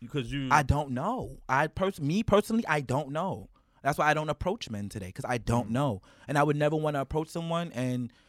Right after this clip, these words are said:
Speaker 2: you know, a lot of niggas don't understand, you know, that every, niggas is dressing like bitches today, point
Speaker 1: Mm-hmm.
Speaker 2: blank period. So I don't know. Like, I just really don't know. And niggas don't understand the,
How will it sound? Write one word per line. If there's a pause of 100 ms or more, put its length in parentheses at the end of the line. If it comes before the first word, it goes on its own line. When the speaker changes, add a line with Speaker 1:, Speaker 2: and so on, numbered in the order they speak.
Speaker 2:
you
know,
a
lot
of
niggas
don't
understand,
you
know, (200)
that (280)
every, (680)
niggas
is
dressing
like
bitches
today, (320)
point
Speaker 1:
Mm-hmm.
Speaker 2:
blank
period.
So (260)
I
don't
know.
Like,
I
just
really
don't
know.
And
niggas
don't
understand
the,